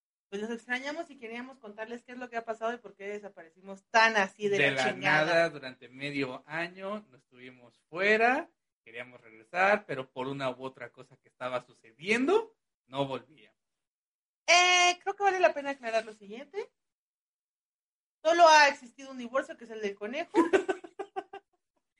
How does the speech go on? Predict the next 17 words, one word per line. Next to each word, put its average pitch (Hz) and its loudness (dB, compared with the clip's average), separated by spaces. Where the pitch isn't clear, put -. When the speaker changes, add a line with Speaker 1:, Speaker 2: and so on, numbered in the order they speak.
Speaker 2:
Pero 302 4
Speaker 1:
Ningún 370 8
Speaker 2:
ese 359 6
ya - 10
Speaker 1:
narco 320 6
Speaker 2:
fue. 196 8
Speaker 1:
nos 262 2
levantó. 269 0
Eso - -20
Speaker 2:
Ay, 175 4
Speaker 1:
es 156 6
muy 123 -2
Speaker 2:
afortunadamente 147 4
Speaker 1:
importante, 156 2
muy 160 -2
Speaker 2:
no 165 0
nos 165 2